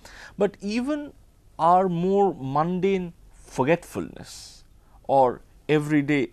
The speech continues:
errors that we make while speaking, and all of these also have their roots in the drama that is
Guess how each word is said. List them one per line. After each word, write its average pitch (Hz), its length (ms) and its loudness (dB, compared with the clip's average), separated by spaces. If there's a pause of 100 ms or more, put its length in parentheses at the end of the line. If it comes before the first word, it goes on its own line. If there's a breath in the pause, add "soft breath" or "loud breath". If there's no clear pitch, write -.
errors 143 640 2 (140)
that 127 380 -2
we 120 160 -4
make 117 500 -6 (360 soft breath)
while 113 240 2
speaking, - 760 -8 (380 soft breath)
and 156 180 -2 (120)
all 226 260 4
of 160 160 -2
these 120 400 0
also 190 480 -2 (460)
have 135 420 2 (140)
their 123 280 2
roots 170 600 -6 (100)
in 131 140 -4
the 123 100 2
drama 123 720 -2 (440 soft breath)
that 120 220 2
is 131 280 0